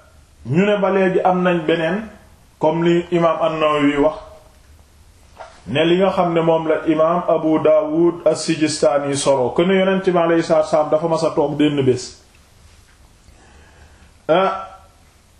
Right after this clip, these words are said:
kii daal di agsi dëgmal, baayam bi nga xam ne moo, mooy baayu, baayu,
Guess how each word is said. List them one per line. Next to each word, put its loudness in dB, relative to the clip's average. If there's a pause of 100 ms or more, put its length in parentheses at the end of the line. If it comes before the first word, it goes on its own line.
(220)
kii 2
daal 0
di 0
agsi -2
dëgmal, 0 (220)
baayam 0
bi 0
nga 2
xam -2
ne -2
moo, 0
mooy -2
baayu, -2 (640)
baayu, -2